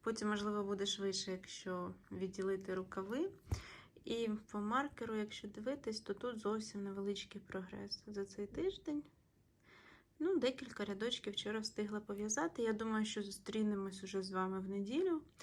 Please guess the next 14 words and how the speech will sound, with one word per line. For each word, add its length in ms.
Е, 460
і 300
там 180
вже 140
будемо 360
дивитися, 680
е, 260
що 420
за 220
суботу, 460
за 120
неділю 400
встигла 440
пров'язати. 720